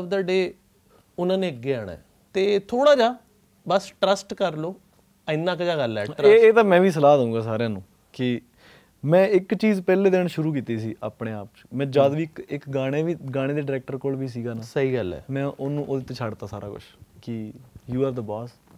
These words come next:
Speaker 2: ਕਿਉਂਕਿ ਡਾਇਰੈਕਟਰ ਦਾ ਵਿਜ਼ਨ ਹੈ ਤੁਹਾਡੇ ਪੂਰੇ ਐਕਟ ਲਈ।
Speaker 1: ਗਾਣੇ ਨੂੰ ਲੈ ਕੇ।
Speaker 2: ਔਰ same obviously in the
Speaker 1: ਫਿਲਮ
Speaker 2: movie
Speaker 1: ਨੂੰ ਲੈ
Speaker 2: also।
Speaker 1: ਕੇ ਵੀ।
Speaker 2: ਤੁਸੀਂ ਤਾਂ, ਤੁਹਾਨੂੰ ਯਾਦ ਹੈ ਕਿ ਤੁਸੀਂ ਜਦੋਂ ਪਹਿ-,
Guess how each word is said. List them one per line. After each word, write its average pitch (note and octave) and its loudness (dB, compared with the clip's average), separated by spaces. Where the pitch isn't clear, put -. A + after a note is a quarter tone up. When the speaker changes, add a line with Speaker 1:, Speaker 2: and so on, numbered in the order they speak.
Speaker 2:
ਕਿਉਂਕਿ E3+ -4
ਡਾਇਰੈਕਟਰ C3+ -2
ਦਾ C#3+ -2
ਵਿਜ਼ਨ B2 -2
ਹੈ A#2 -8
ਤੁਹਾਡੇ A2 -8
ਪੂਰੇ A#2+ -4
ਐਕਟ B2 -4
ਲਈ। B2 -2
Speaker 1:
ਗਾਣੇ C#3+ 2
ਨੂੰ C3+ -2
ਲੈ G#2+ -6
ਕੇ। - -18
Speaker 2:
ਔਰ A#2+ -8
same C#3+ -4
obviously B2 -6
in B2+ -4
the C3 -6
Speaker 1:
ਫਿਲਮ D3+ 2
Speaker 2:
movie D3 0
Speaker 1:
ਨੂੰ C#3 0
ਲੈ A2+ -2
Speaker 2:
also। G2+ -10
Speaker 1:
ਕੇ F2+ -10
ਵੀ। F2+ -14
Speaker 2:
ਤੁਸੀਂ G3+ 0
ਤਾਂ, A3 -2
ਤੁਹਾਨੂੰ G#3 0
ਯਾਦ F#3 10
ਹੈ G3+ 6
ਕਿ G3 4
ਤੁਸੀਂ F#3+ 2
ਜਦੋਂ F#3 4
ਪਹਿ-, E3 0